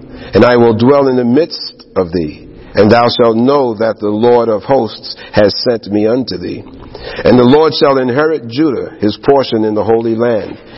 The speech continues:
and shall choose Jerusalem again. Be silent, O all flesh, before the Lord, for he is raised up out of his holy habitation." Underline in verse number thirteen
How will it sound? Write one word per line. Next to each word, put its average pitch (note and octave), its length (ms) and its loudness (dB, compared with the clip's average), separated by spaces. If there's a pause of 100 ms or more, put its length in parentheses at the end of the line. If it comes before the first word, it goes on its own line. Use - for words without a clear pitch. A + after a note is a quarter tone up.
(140)
and G2 140 2
shall G#2 200 2
choose A#2 440 0
Jerusalem G2+ 720 -2
again. F#2+ 640 0 (640)
Be C#3+ 140 6
silent, D3 720 -2 (420)
O C3 280 4
all A2 160 4
flesh, A2 400 0 (160)
before G#2+ 340 2
the G#2 80 4
Lord, G2+ 500 0 (420)
for G2 120 4
he A#2+ 120 4
is G2 180 2
raised A#2 400 0
up G#2+ 200 0
out G2 200 -2
of F#2+ 80 -8
his G2+ 160 -6
holy G#2 320 -2
habitation." F#2+ 720 -4
Underline G#2+ 480 0
in G#2+ 80 -4
verse G#2 260 -2
number G#2+ 180 -2
thirteen G2 600 -2